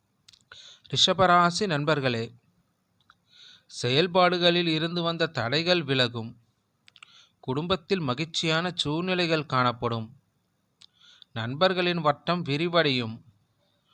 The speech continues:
வழக்கு தொடர்பான பணிகளில் எதிர்பார்த்த முடிவுகள் கிடைக்கும். புதுமையான விஷயங்களில் ஆர்வத்துடன் கலந்து கொள்வீர்கள். குழந்தைகள் வழியில் சுப காரியங்கள் கைகூடும்.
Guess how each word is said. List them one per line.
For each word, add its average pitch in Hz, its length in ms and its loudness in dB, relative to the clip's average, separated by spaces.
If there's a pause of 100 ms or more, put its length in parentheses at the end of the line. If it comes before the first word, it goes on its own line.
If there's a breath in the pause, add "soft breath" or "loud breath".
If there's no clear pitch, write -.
(360 soft breath)
வழக்கு 160 420 0
தொடர்பான 160 640 2
பணிகளில் 156 540 0
எதிர்பார்த்த 160 580 2
முடிவுகள் 160 640 -2
கிடைக்கும். 123 460 -4 (1400 loud breath)
புதுமையான 175 600 0
விஷயங்களில் 165 560 -4 (100)
ஆர்வத்துடன் 165 520 -2
கலந்து 151 340 -2
கொள்வீர்கள். 123 680 -4 (1200 loud breath)
குழந்தைகள் 180 580 -2
வழியில் 170 340 -2
சுப 170 220 -4
காரியங்கள் 165 600 -2
கைகூடும். 123 640 -2